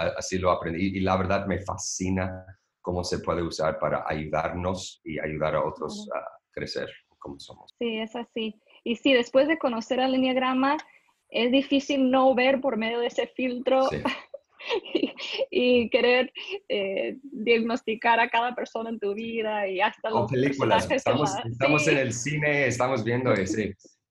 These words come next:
Speaker 1: todo, todo el
Speaker 3: Sí,
Speaker 1: tiempo.
Speaker 3: sí, sí, es así. Perfecto. Bueno, y también tenemos a Julio Navarro, que está con nosotros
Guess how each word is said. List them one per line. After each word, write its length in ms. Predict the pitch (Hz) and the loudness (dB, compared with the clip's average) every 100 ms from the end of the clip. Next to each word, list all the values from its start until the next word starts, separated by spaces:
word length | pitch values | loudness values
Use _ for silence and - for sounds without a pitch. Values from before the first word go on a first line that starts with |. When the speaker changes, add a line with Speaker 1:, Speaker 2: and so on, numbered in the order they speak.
| _ _ | _ _
Speaker 1:
todo, 320 | 85 82 - | -2 -2 -2
todo 120 | - 85 | 0 2
el 40 | |
Speaker 3:
Sí, 40 | - | 2
Speaker 1:
tiempo. 220 | 220 226 | 0 -2
Speaker 3:
sí, 160 | 233 247 | -6 -6
sí, 200 | - 214 - | -4 -4 -2
es 180 | 202 254 | -2 0
así. 320 | 226 262 220 226 - - - - - - | -2 0 -2 -2 -8 -14 -14 -8 -8 -2
Perfecto. 580 | 240 - 262 240 - 208 196 - - - - | -2 0 0 0 0 0 0 -8 -18 -18 -2
Bueno, 340 | 254 277 262 | 4 4 4
y 380 | 247 233 220 - _ - | 0 -4 -4 -8 _ -8
también 340 | - 269 294 294 | 0 4 4 2
tenemos 340 | 311 302 339 | -2 -2 -2
a 120 | 240 | -2
Julio 560 | 233 _ 269 269 277 285 | -4 _ -6 -2 -4 -4
Navarro, 720 | 254 226 214 220 226 226 247 269 | -8 -6 -2 -2 -2 -4 -8 -8
que 120 | 202 | -12
está 200 | - 214 | -8 -8
con 140 | 240 | -6
nosotros 560 | 226 220 226 - 226 | -8 -4 -6 -2 -2